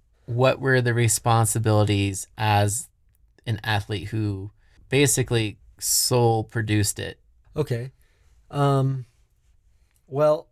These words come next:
Speaker 2: to begin this story accurately, I have to say that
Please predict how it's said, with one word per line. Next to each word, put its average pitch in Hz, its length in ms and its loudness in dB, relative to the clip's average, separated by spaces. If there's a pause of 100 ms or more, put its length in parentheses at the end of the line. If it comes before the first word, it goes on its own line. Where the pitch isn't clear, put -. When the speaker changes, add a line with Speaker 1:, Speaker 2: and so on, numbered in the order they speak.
(640)
Speaker 2:
to 147 120 -2
begin 175 560 2
this 160 220 2
story 135 760 2 (720)
accurately, 123 1000 0
I 117 100 -2
have 127 380 -2
to 135 80 -2
say 113 480 -2
that 110 300 -10